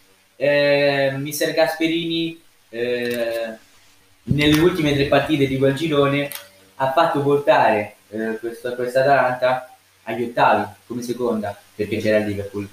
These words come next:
Speaker 1: Anche quest'anno c'era il Liverpool.
Speaker 2: Vero.
Speaker 1: Però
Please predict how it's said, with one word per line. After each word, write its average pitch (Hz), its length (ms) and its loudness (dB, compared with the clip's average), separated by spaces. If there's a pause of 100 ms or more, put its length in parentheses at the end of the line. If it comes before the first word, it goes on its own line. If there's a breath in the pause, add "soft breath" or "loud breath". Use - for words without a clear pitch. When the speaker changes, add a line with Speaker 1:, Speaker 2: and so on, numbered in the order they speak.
(1120)
Speaker 1:
Anche 202 280 0
quest'anno 180 840 2 (160)
c'era 143 340 4
il 127 80 -2
Liverpool. 120 640 -6 (1300)
Speaker 2:
Vero. - 180 -10
Speaker 1:
Però 175 760 2